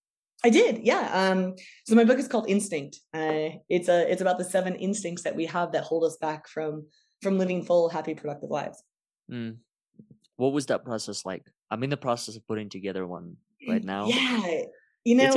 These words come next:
Speaker 2: a
Speaker 1: I,
Speaker 2: journey.
Speaker 1: <laughs> it's a journey. It's definitely
Speaker 2: It's a
Speaker 1: type two
Speaker 2: journey.
Speaker 1: fun. I'll be
Speaker 2: <laughs>
Speaker 1: honest with you. Like, there were moments when I thought I was having type one fl-,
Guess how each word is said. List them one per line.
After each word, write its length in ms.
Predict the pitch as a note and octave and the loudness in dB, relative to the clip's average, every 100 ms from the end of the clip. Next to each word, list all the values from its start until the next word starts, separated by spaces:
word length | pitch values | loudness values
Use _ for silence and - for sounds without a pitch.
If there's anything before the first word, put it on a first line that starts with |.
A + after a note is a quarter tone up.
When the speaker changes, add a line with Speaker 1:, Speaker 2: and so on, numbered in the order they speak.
| B3 | 4
Speaker 2:
a 40 | A3+ | 4
Speaker 1:
I, 80 | B3+ | 4
Speaker 2:
journey. 280 | D3 A#2+ - _ _ | 4 0 -8 _ _
Speaker 1:
<laughs> 280 | _ _ - | _ _ 2
it's 320 | A3 B3+ B4 | 6 8 10
a 100 | A4 - | 10 10
journey. 300 | F#4 - - | 6 6 2
It's 280 | - B3+ A3 | 4 6 8
definitely 320 | C4 D#4 E4 | 6 6 4
Speaker 2:
It's 100 | F4 | 4
a 20 | - | 4
Speaker 1:
type 200 | C4 A3 | 4 2
two 100 | D3 | 4
Speaker 2:
journey. 320 | D4+ A#3 A3 | 4 4 4
Speaker 1:
fun. 220 | G#3+ F#3+ F3 | 4 4 4
I'll 180 | G#3+ | 6
be 160 | A#3 - | 8 8
Speaker 2:
<laughs> 0 | |
Speaker 1:
honest 300 | G#3+ A3 G#3+ | 8 8 4
with 260 | - - - - | 0 -10 -10 2
you. 60 | G3 | 6
Like, 240 | G3 G3 - - | 6 4 -2 -2
there 300 | G3+ C4 D#4 | 8 10 10
were 160 | E4+ D#4+ | 8 4
moments 440 | C#4 C4 C4+ A#3+ A3+ | 6 6 6 4 2
when 100 | G3+ | -2
I 140 | G3+ | -2
thought 220 | G#3+ G#3+ | 0 2
I 100 | G#3+ | 2
was 80 | G3+ | 2
having 260 | F#3+ F#3 F#3+ | 0 -2 -2
type 240 | F#3+ F3 | -2 -2
one 280 | F3 F3 F#3+ | -2 -2 -4
fl-, 260 | - E3 | -6 -6